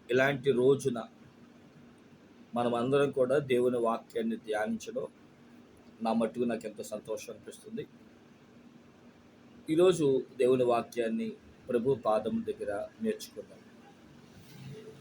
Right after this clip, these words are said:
యెషయా గ్రంథము అరవై ఒకటవ అధ్యాయము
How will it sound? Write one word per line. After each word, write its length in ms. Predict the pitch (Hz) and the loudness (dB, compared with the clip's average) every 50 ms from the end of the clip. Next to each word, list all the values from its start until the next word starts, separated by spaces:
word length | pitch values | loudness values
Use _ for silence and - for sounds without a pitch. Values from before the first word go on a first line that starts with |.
| - - - - - - - - - - - - 127 | -20 -20 -20 -20 -20 -20 -20 -20 -20 -20 -8 -2 -2
యెషయా 320 | 143 143 - - 190 180 | 0 0 0 2 4 4
గ్రంథము 580 | 160 123 131 123 123 117 123 117 127 143 175 - - - - - - - - - - - - - - - - - - - - - - - - - - - - - - - - - | 4 4 2 2 2 2 2 2 2 0 -2 -4 -10 -20 -20 -20 -20 -20 -20 -20 -20 -20 -20 -20 -20 -20 -20 -20 -20 -20 -20 -20 -20 -20 -20 -20 -20 -20 -20 -20 -20 -10 -6 -2
అరవై 420 | 113 123 139 143 143 139 135 - - - 120 | 0 2 2 2 2 2 0 -2 -6 -8 -8
ఒకటవ 340 | 110 - - - 135 123 120 | -8 -6 -4 -2 0 0 0
అధ్యాయము 680 | 113 107 - - 120 113 110 110 110 107 110 113 - | 0 -2 -6 -6 -2 -2 0 0 0 -2 -4 -6 -8